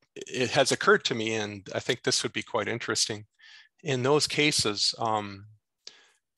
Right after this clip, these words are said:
when you write down R naught, you're really targeting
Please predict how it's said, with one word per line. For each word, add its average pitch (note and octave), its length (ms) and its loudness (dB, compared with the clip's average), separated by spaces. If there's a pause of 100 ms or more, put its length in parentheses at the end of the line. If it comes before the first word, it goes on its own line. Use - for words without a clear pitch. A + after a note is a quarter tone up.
(200)
when A2+ 220 -2
you G#2 420 -4
write A#2+ 240 2
down A2 240 2
R A2 140 2
naught, B2+ 320 4
you're A2 320 -8
really A#2 240 -2
targeting G2+ 720 0